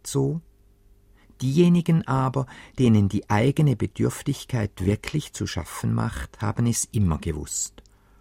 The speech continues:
Hunger und Durst lassen den Magen knurren und die Seele vertrocknen. Beide Tische gehören zusammen,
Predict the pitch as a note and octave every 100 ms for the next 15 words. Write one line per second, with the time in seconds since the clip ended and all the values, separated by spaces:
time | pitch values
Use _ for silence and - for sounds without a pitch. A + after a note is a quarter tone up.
0 | _ _ _ A2+ B2 C3 D3 - F#2 D2+
1 | - G2 B2 - - - _ F#2+ F#2 E2
2 | - A#2+ A#2 E2+ D2+ D2+ F2+ F2 E2 -
3 | A2 A2+ B2 D3 D3+ B2+ B2+ B2+ F2 F2
4 | G#2 - - - F#2 - - D2+ D2+ -
5 | _ _ _ _ _ _ _ _ _ -
6 | A2+ C#3+ D#3 - C3 - C#3 - A2+ A2
7 | A2 A#2 A#2 G2 G#2 B2+ G#2+ D#2